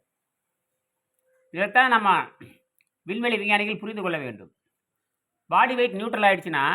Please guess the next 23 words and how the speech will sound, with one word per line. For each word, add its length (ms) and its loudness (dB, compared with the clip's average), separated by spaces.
நோயே 340 0
வராது. 320 4
ஆனா 180 -4
விண்வெளிக்கு 440 -6
போறவங்க 400 0
நிறைய 340 0
உணவு 240 -2
திருண்டு 240 -8
போறாங்க. 320 -2
அது 200 -6
தாறுமாற 480 2
உடல் 280 -2
ஏறி 240 -4
கெட்டு 260 -8
போய் 300 -6
திரும்பி 260 0
நோயோட 380 4
தான் 160 -4
திரும்பி 240 -4
வர்றாங்க. 280 0
விண்வெளிக்கு 500 -6
செல்கின்ற 440 -6
காஸ்மோனட்ஸ், 580 -4